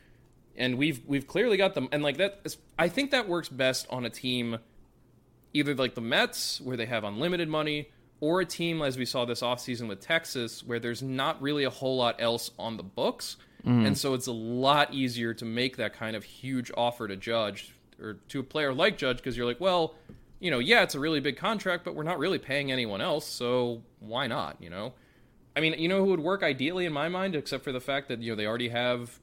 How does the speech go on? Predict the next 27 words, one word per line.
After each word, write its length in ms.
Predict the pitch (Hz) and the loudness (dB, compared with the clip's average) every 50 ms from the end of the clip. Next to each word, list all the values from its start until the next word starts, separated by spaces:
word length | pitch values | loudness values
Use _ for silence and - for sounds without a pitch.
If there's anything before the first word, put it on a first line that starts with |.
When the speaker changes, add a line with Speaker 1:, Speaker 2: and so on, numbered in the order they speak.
| - | -14
Speaker 1:
a 60 | - 113 | -14 -12
pretty 260 | - - 131 127 120 | -8 -4 -4 -4 -4
huge 260 | - 127 123 120 123 | -2 -4 -4 -4 -2
amount 200 | 117 120 123 123 | -2 -2 -2 -2
of 60 | 117 | -2
contracts 460 | - 120 123 127 - 135 127 120 - | -2 -4 -4 -2 -2 -2 -4 -4 -4
on 80 | 127 120 | -4 -6
the 80 | 117 107 | -4 -4
books? 360 | 117 131 196 196 - - - - - _ _ _ - | -4 -4 -4 -4 -8 -12 -16 -20 -20 _ _ _ -8
San 220 | - - 131 180 | -2 0 2 2
Diego. 340 | 165 135 135 190 151 92 73 | 4 4 4 4 4 2 -2
San 200 | - - 131 156 | -4 -4 -2 0
Diego 160 | 147 151 156 | 0 0 0
would 100 | 151 135 | 0 0
be 60 | 143 143 | 2 2
another 280 | 127 135 156 165 147 117 | 2 0 0 0 2 6
Speaker 2:
Yeah. 220 | 110 107 101 101 135 | 6 8 8 6 4
Speaker 1:
outstanding 800 | 143 143 - - - - - - - 151 208 196 143 107 98 95 | 2 0 -2 -4 -6 -6 -6 -2 0 2 2 2 2 0 -2 -4
fit 180 | - 92 - | -6 -8 -8
for 120 | - - 71 | -8 -8 -6
Aaron 240 | 92 82 78 78 - | -6 -6 -6 -8 -10
Judge. 260 | - - - - - | -10 -10 -10 -10 -6
He 100 | - 131 | -4 -4
would 100 | 151 151 | -2 -2
make 140 | 160 160 151 | -2 -2 0
that 180 | 160 160 - - | 0 0 0 0
lineup 320 | 143 139 143 143 139 - | -2 0 0 0 -2 -2